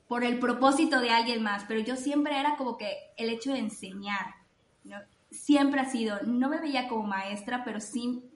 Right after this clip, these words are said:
tenía esa, esa, esas ganas de transmitir algo. Entonces, desde lo que me pasó, obviamente, eh, junto con mi carrera, me dieron las herramientas para, pues, obvio, ob-, pues, ya estar aquí donde estoy y, pues, obviamente, apoyar a las personas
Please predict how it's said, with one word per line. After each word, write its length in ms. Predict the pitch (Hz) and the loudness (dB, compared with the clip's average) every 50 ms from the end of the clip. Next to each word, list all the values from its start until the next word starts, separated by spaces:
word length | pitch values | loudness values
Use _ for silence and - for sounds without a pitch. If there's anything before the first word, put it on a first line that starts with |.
| _ _ - | _ _ -4
tenía 260 | 233 226 233 240 247 | -2 -2 -2 -2 -4
esa, 320 | 247 254 285 269 240 - - | -4 -4 -4 -4 -4 -4 -6
esa, 420 | 226 226 - 262 254 240 233 - - - | -8 -8 -6 -4 -4 -4 -4 -6 -8 -10
esas 280 | 233 233 269 254 233 220 | -10 -8 -8 -6 -6 -4
ganas 340 | 226 220 226 240 247 226 | -4 -4 -2 -4 -4 -4
de 320 | 226 196 185 180 - - - _ _ _ | -4 -6 -6 -10 -14 -16 -20 _ _ _
transmitir 640 | - 220 208 208 - 233 214 - - - 233 226 226 214 | -6 -6 -6 -4 -4 -4 -4 -4 -4 -8 -6 -4 -4 -4
algo. 440 | 202 196 190 190 185 - - - _ _ _ _ _ _ _ - | -4 -4 -6 -8 -12 -12 -14 -18 _ _ _ _ _ _ _ -6
Entonces, 400 | - 220 - 240 240 233 262 254 254 | -6 -4 -4 -2 -4 -2 -2 -2 -2
desde 220 | 226 220 - 214 | -4 -4 -4 -4
lo 160 | 208 202 202 | -4 -4 -4
que 60 | 214 208 | -6 -8
me 140 | 202 202 | -8 -8
pasó, 680 | 202 - 202 202 202 - 220 220 247 302 - - - - _ _ _ _ _ - _ - | -6 -6 -6 -6 -4 -4 -4 -4 -2 -4 -6 -8 -12 -20 _ _ _ _ _ -14 _ -2
obviamente, 920 | 233 240 247 254 254 247 240 226 226 226 226 - 220 220 220 214 - - - | -2 0 0 0 0 0 0 0 -2 -4 -4 -2 -2 -4 -4 -4 -8 -10 -8
eh, 340 | 214 208 202 202 196 202 - - | -6 -6 -6 -6 -8 -8 -8 -6
junto 260 | 226 208 208 208 202 | -6 -4 -4 -6 -6
con 140 | 202 202 202 | -6 -6 -8
mi 100 | 202 202 | -8 -6
carrera, 600 | - 202 196 208 220 247 269 269 254 247 - - _ _ _ _ _ _ 254 | -6 -6 -4 -4 -4 -4 -4 -4 -4 -6 -8 -12 _ _ _ _ _ _ -4
me 160 | 226 214 214 | -4 -2 -2
dieron 200 | 220 220 220 214 | -2 -2 -2 -2
las 160 | 214 214 - | -4 -4 -6
herramientas 500 | 208 208 208 202 208 208 226 220 254 240 | -6 -6 -4 -4 -4 -4 -6 -6 -8 -8
para, 300 | - - 196 196 185 185 - | -8 -8 -6 -6 -6 -8 -10
pues, 160 | 190 190 208 | -12 -10 -8
obvio, 240 | 208 202 196 196 - | -8 -6 -8 -8 -10
ob-, 240 | 208 208 196 294 - _ _ _ _ _ - | -10 -12 -12 -12 -16 _ _ _ _ _ -16
pues, 300 | 196 185 - - - - - | -16 -16 -16 -16 -20 -18 -10
ya 220 | 190 202 196 208 | -6 -4 -2 -2
estar 260 | 202 - - 208 202 | -4 -4 -4 -4 -4
aquí 220 | 196 196 - 202 196 | -4 -4 -6 -8 -8
donde 240 | 196 196 185 175 175 | -8 -10 -10 -10 -12
estoy 340 | - - 202 220 294 - - - - _ _ _ _ _ | -12 -8 -6 -6 -6 -8 -10 -16 -20 _ _ _ _ _
y, 120 | - 208 202 | -12 -12 -10
pues, 160 | 196 196 - | -10 -10 -8
obviamente, 380 | 202 208 202 202 196 196 190 202 | -6 -6 -6 -6 -8 -8 -8 -8
apoyar 340 | 202 202 196 196 196 196 190 | -8 -6 -6 -6 -4 -4 -4
a 80 | 190 190 | -4 -6
las 160 | 185 185 - | -6 -10 -10
personas 600 | - 190 185 - 202 202 214 240 233 226 - - | -10 -12 -12 -8 -8 -6 -6 -6 -8 -8 -12 -16